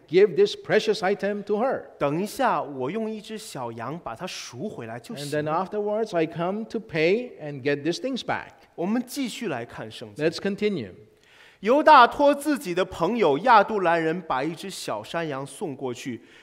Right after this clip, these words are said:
Speaker 2: 要从那女人手中取回证物、保证物，却找不着她。希拉问那地方的人说：“伊拿印路旁的妓女在哪里呢？”他们回答：“这里是没有妓女的。”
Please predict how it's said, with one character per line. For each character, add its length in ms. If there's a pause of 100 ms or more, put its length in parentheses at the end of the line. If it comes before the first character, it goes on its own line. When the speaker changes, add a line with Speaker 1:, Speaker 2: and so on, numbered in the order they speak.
Speaker 2:
要 320
从 300
那 140
女 180
人 180
手 260
中 240
取 460
回 500 (160)
证 300
物、 120
保 280
证 240
物， 180 (240)
却 200
找 260
不 100
着 200
她。 200 (520)
希 240
拉 200
问 200
那 120
地 160
方 220
的 60
人 200
说 320 (260)
：“伊 120
拿 180
印 240
路 160
旁 240
的 120
妓 360
女 460 (160)
在 160
哪 240
里 140
呢？” 180 (480)
他 100
们 140
回 180
答 240 (380)
：“这 160
里 240 (160)
是 160
没 280
有 180
妓 200
女 220
的。” 100